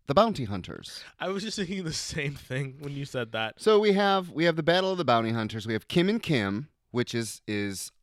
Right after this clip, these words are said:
Speaker 1: I loved this book.
Speaker 2: It's an indie.
Speaker 1: It's an indie. It's from Black Mask Studios. The writer is Mags Visaggio. Pencils and inks by Eva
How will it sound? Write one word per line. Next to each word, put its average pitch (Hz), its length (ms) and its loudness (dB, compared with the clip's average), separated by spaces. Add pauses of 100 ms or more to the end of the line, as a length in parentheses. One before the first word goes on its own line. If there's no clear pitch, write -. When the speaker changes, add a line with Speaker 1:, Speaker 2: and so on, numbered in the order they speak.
(120)
Speaker 1:
I 120 260 2
loved 95 400 -6
this 90 140 -14
book. - 360 -10 (340)
Speaker 2:
It's 147 100 -14
an 160 60 -4
indie. 170 300 -6 (240)
Speaker 1:
It's 123 200 -4
an 113 80 -2
indie. 110 440 -4
It's 107 260 -10
from 104 280 -4
Black 104 300 -2
Mask 104 420 -4
Studios. 101 600 -6 (360)
The 120 100 -4
writer 120 320 2
is 98 260 -4
Mags 110 520 -4 (1000)
Visaggio. 113 760 0 (420)
Pencils 127 380 -2
and 131 100 0
inks 123 160 -2
by 120 160 0
Eva 117 380 -2